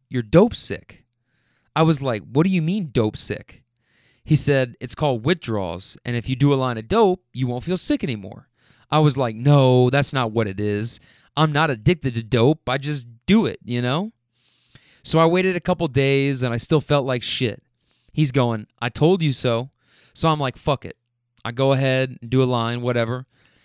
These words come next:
And I did it, and I felt better immediately. And I was like, "What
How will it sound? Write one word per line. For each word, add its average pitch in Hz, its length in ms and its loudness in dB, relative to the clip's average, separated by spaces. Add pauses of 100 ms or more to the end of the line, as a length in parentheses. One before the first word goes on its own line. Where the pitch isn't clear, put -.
(260)
And 123 120 -2
I 123 60 0
did 147 220 6
it, 151 260 4
and 131 100 0
I 127 100 0
felt 156 280 -2
better 143 320 2
immediately. 123 800 -4
And 117 140 -6
I 120 80 0
was 120 240 0
like, 104 240 -6
"What 110 920 -4